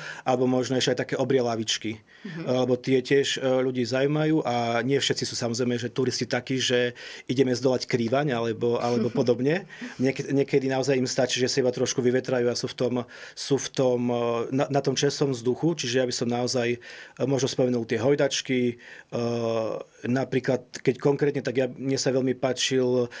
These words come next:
Speaker 1: napríklad rozprávkový chodník Škriatka Mikluša v obci Miklušovce v regióne, e, Šariš. A ten je zaujímavý tým, že je tvorený takými viacerými zastávkami a na každej tej zastávke je časť, e, rozprávky o tom Škriatkovi.
Speaker 2: Mhm.
Speaker 1: Čiže,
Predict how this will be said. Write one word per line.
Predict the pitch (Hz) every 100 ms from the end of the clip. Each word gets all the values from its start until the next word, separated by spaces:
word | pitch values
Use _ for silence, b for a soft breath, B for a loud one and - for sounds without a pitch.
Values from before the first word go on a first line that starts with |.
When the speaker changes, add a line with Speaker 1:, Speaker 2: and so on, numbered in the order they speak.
| B
Speaker 1:
napríklad | 151 - 127 131 - 117
rozprávkový | 123 135 - 143 139 131
chodník | 139 131 -
Škriatka | - 127 127 139
Mikluša | 113 - 110 - 151
v | 165 120 113 113 B B -
obci | 139 -
Miklušovce | 127 123 135 - 135 139
v | 113
regióne, | 123 123 143 139
e, | - 120
Šariš. | 113 - 110 147 -
A | 117
ten | - 131
je | 135 131 127 B B
zaujímavý | 113 135 135 147 147
tým, | 151 117 120 147
že | 123 123 120 117 120 B B -
je | 139
tvorený | 135 139 147 143
takými | 139 131
viacerými | 120 127 156 143
zastávkami | 113 117 - 151 151 170 185 185
a |
na | 120
každej | 113 123 135
tej | 127 117
zastávke | 127 - 127 131
je | 123
časť, | 139 - -
e, | - 123
rozprávky | 127 - 147 135
o | 143
tom | 113
Škriatkovi. | - 123 131 - 165 180
Speaker 2:
Mhm. | 202 - 190 165
Speaker 1:
Čiže, | 185 123 127